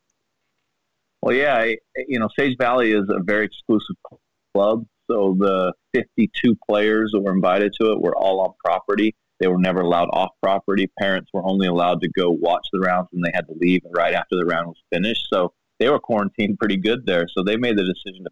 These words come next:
finish the last two rounds. And so, um, I think they were the only tournament really going on, uh, and sporting event, uh, going on in the world.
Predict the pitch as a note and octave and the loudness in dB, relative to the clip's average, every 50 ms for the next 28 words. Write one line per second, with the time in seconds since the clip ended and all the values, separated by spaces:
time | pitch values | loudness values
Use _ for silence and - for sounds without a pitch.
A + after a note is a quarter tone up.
0 | _ - G2 G2 G2 - - - D#2+ E2+ E2+ E2 E2+ - - - - - G2 E2+ | _ -8 -6 -4 -6 -4 -2 -2 0 2 2 2 0 -2 -6 -6 -2 0 0 0
1 | D#2+ D#2+ D#2+ F2 F#2+ F#2 E2 D#2+ D2+ D#2 D#2+ _ _ _ _ _ _ _ _ - | 2 0 2 2 2 0 0 -2 -4 -8 -12 _ _ _ _ _ _ _ _ -6
2 | F#2 F#2 F2+ F2 - - G2+ F#2 F2 F2 E2+ E2+ E2+ E2 D#2+ D#2+ D#2+ D#2+ D#2 - | -4 -2 -2 -4 -4 -2 0 2 2 2 2 2 2 2 0 -2 -4 -6 -10 -12
3 | _ _ _ _ _ _ _ _ - F2 F#2 G2+ E2+ D#2+ F2+ F2 F2+ E2+ D#2+ D#2+ | _ _ _ _ _ _ _ _ -6 -4 -4 -4 -2 -2 0 0 0 0 0 0
4 | D#2 D#2+ D#2+ - - E2 E2 D#2+ D#2+ - D2+ D#2+ E2 D#2 D#2+ D#2+ D#2+ E2 E2 D#2 | 0 0 -2 -4 -4 -4 -4 -4 -4 -2 -2 -2 -2 -2 -2 -2 0 0 0 0
5 | D#2+ D#2 D#2 D2+ D#2+ - _ - - F2 D#2+ - - D#2 D#2+ - - - - F2 | -2 -2 -4 -8 -12 -16 _ -10 -8 -8 -8 -8 -8 -10 -10 -12 -8 -4 -2 0
6 | F#2 G#2 F#2 D#2+ D#2 D#2 D#2+ - - - - - - - - - - - - - | 0 0 -2 -2 -2 -2 -4 -4 -6 -10 -10 -10 -10 -12 -12 -14 -16 -10 -6 -2
7 | F2+ E2+ E2+ E2+ E2 D#2+ D#2+ D#2+ D#2 D#2+ D#2+ F2 G2+ G#2 F#2+ F2+ E2 | 0 0 0 0 -2 -2 -4 -4 -4 -2 0 2 2 2 2 0 -2